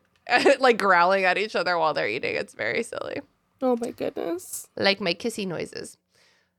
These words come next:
Speaker 1: So Harry feels like if he doesn't ask Ginny out soon, someone else will because she's a fucking slag, and we love that for her. <laughs>
Speaker 2: She's a,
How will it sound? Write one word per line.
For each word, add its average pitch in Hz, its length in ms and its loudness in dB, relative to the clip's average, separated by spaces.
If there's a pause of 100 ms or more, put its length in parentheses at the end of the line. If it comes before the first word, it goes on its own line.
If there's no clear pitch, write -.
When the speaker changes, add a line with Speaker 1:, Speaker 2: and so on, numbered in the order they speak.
(180)
Speaker 1:
So 240 440 6 (240)
Harry 240 260 6
feels 302 320 2
like 233 400 4
if 196 140 0
he 220 220 -2
doesn't 247 360 4
ask 202 280 2
Ginny 208 240 0
out 165 220 2
soon, 185 240 -2
someone 180 240 -2
else 151 300 0
will 151 160 -2
because 170 260 -6
she's 165 220 -8
a 208 60 -8
fucking 370 640 -2
slag, 156 1400 4
and 165 160 -2
we 156 180 2
love 151 380 0
that 139 220 0
for - 300 -4
her. 87 360 -2
<laughs> 285 40 2
Speaker 2:
She's 277 260 4
a, 339 260 4